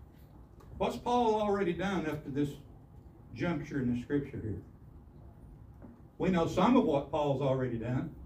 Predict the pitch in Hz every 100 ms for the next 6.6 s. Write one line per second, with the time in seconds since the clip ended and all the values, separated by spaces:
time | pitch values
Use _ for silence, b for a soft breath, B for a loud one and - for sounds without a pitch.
0 | - - - - - - - - - -
1 | - - - - 165 202 226 208 170 147
2 | 208 233 - - 104 - - - - -
3 | - - - - - - - - - -
4 | - - - - - - 214 220 233 185
5 | 175 208 214 196 185 156 202 202 185 139
6 | 131 220 208 - 110